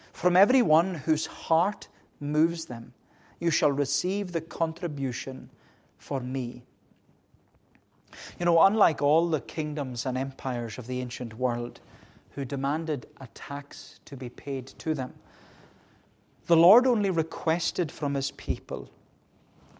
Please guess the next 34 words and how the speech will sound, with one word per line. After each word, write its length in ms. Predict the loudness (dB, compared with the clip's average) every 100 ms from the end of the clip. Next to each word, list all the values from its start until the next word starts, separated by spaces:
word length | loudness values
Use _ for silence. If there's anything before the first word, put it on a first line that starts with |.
| _ _ _ _ _ _ -10 -10 -10 -4
he 140 | 0
requested 600 | 0 0 0 0 -2 -6
from 180 | -4 -4
his 140 | -4
people 500 | -6 -6 -6 -4 -4
that 240 | -4 -6 -8 -6
they 120 | -2
would 200 | -2 0
respond 920 | 0 0 -2 2 6 6 4 0 -4
to 160 | -4 -4
him 420 | -2 -4 -4 -4
by 240 | 0 0 0 -8 -18 -8
rendering 720 | 4 4 6 4 2 0 -4
to 100 | -8
him 340 | -4 -4 -4 -10 -16 -4
not 200 | 0 2
only 200 | 2 2
their 160 | -2 -4
praise, 760 | -6 -10 -8 -8 -10 -14 -18 -20 _ _ _ _ _ _
but 140 | -2 0
also 340 | 0 -2 -6
their 260 | -4 -6 -8 _
possessions. 920 | -10 -8 -6 -8 -10 -12 -14 -16 -20 _ _ _ _ _ 4
It 100 | 4
was 140 | 4
to 100 | 0
be 140 | -2 0
a 80 | 0
voluntary 720 | 2 2 2 -4 -6 -8 -8 -14 -8
gift 440 | -6 -8 -18 -20 _ _ _ _ _ _ -6
according 560 | -4 2 2 2 -2
to 140 | -4 -4
their 140 | -4
wealth. 260 | -6 -8 -6